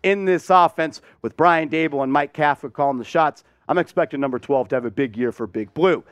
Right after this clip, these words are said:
The inside linebacker number two position is where I want to shift to, though, as if you remember a couple of days ago, Jared Davis, the linebacker the Giants signed at the tail end of last season, is going to be out for the remainder of this season due to a torn A C L.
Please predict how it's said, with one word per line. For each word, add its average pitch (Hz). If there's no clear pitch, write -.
The 226
inside 269
linebacker 240
number 202
two 226
position 160
is 135
where 175
I 165
want 165
to 139
shift -
to, 147
though, 131
as 190
if 202
you 320
remember 311
a 180
couple 196
of 170
days 202
ago, 156
Jared 175
Davis, 180
the 160
linebacker 180
the 156
Giants 185
signed 175
at 170
the 165
tail 180
end 170
of 151
last 214
season, 147
is 233
going 339
to 330
be 269
out 247
for 220
the 214
remainder 202
of 165
this 196
season 175
due 165
to 160
a 139
torn 151
A 135
C 147
L. 202